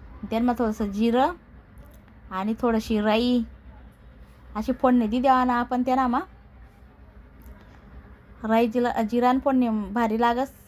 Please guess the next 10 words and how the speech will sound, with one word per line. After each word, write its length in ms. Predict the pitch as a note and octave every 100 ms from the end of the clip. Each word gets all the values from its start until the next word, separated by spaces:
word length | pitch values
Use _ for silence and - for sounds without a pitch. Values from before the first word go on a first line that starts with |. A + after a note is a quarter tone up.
| A#3
भाजी. 400 | A3+ A3 G#3 D4+ - - - - - - - - - - -
तर 100 | G#3
देखा 320 | G#3 B3 B3+ D4+ - - - - - - - -
त्यांना 180 | A3+
मग 120 | A#3+ A#3
थोडासा 300 | A#3 G#3+ G#3+
कांदा 320 | G3+ G#3 A3 A3+
टाका 300 | A#3+ A#3+ A#3
मी, 160 | C4+ F#4 - - - - - - - - - - - - - - - - - - -
कांदा, 500 | G#3 A3 A3+ A#3